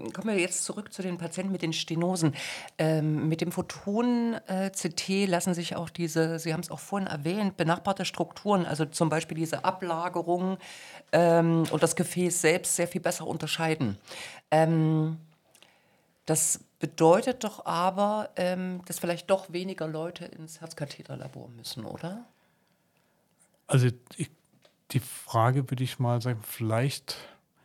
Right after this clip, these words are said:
Speaker 2: sagen wir, mit einem Jein beantworten. Ich glaube,
Speaker 1: Ja.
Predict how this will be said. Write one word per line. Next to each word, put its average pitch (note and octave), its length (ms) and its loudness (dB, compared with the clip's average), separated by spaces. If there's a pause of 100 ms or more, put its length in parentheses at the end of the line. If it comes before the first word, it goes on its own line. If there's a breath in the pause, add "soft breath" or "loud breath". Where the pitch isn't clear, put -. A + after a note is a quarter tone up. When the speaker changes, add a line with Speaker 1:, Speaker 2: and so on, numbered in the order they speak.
(300 soft breath)
Speaker 2:
sagen B2+ 180 4
wir, B2 60 6
mit A#2 80 -4
einem A#2+ 180 2
Jein A#2+ 500 6 (160)
beantworten. A#2+ 520 -4
Ich C3 60 -2
glaube, C#3 240 2
Speaker 1:
Ja. - 320 -10